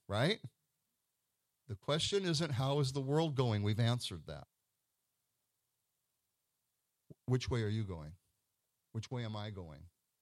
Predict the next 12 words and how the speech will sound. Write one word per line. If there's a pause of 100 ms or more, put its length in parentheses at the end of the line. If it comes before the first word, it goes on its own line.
(160)
You
know, (560)
what
will
our
legacy
be? (880)
Which
way
are
you
headed?